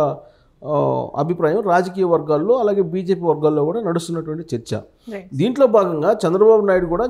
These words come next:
Speaker 1: చాలా ఇప్పుడున్నటువంటి పరిస్థితుల్లో స్పీడ్గా ఉన్నారు. ప్లస్ ఆయన మీద ఇప్పటివరకు వచ్చినటువంటి ఆరోపణలకు సంబంధించినటువంటి కేసులన్నీ కూడా దాదాపు క్లియర్ అయిపోయాయి. హైకోర్టులో కూడా చాలా క్లియరెన్స్ ఇచ్చినాయి. రింగ్ రోడ్డు విషయంలో కానీ, ఫైబర్ నెట్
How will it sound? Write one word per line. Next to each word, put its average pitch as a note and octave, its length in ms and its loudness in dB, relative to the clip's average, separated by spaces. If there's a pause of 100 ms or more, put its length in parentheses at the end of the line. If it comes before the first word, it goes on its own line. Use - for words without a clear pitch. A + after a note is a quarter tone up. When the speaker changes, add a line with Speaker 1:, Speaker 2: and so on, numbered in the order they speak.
Speaker 1:
చాలా F3 120 2
ఇప్పుడున్నటువంటి F#3 640 -2
పరిస్థితుల్లో E3+ 420 -4
స్పీడ్గా E3 400 -4
ఉన్నారు. C#3+ 420 -6 (380)
ప్లస్ F3+ 160 -2
ఆయన E3 200 2
మీద G3+ 200 6
ఇప్పటివరకు F#3+ 400 0
వచ్చినటువంటి E3 420 -4
ఆరోపణలకు E3 480 0
సంబంధించినటువంటి C#3+ 640 -6
కేసులన్నీ D#3 460 -4
కూడా D3 220 -4
దాదాపు C#3 380 -2
క్లియర్ C#3 340 -4
అయిపోయాయి. C#3 500 -2 (460)
హైకోర్టులో G3 420 4
కూడా F3 180 -2 (100)
చాలా D3+ 120 2
క్లియరెన్స్ D#3 440 -4
ఇచ్చినాయి. C3 380 -8 (540)
రింగ్ D3 180 -2
రోడ్డు D#3 220 -2
విషయంలో C3+ 340 -2
కానీ, C3 180 -4
ఫైబర్ C3+ 340 -4
నెట్ C3+ 300 -4